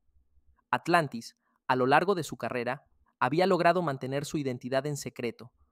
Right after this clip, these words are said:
por lo que este incidente fue un golpe fuerte para su legado. A pesar de la gravedad del hecho,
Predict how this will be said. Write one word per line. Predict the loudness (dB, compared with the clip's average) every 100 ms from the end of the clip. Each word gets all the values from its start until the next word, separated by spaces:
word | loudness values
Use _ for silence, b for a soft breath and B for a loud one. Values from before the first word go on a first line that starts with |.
| _ _ _ -6
por | -4
lo | -4
que | -4
este | -6 -6
incidente | -6 -6 -6 -6 -6
fue | -6
un | -4
golpe | -2 -2 -2
fuerte | -2 -2 0
para | -6 -8
su | -6
legado. | -10 -8 -10 -12 _ _ _ _ _ -6
A | -6
pesar | -4 0 0 0
de |
la | -2
gravedad | -2 -4 -2 -2
del | -2 -4
hecho, | -6 -8 -12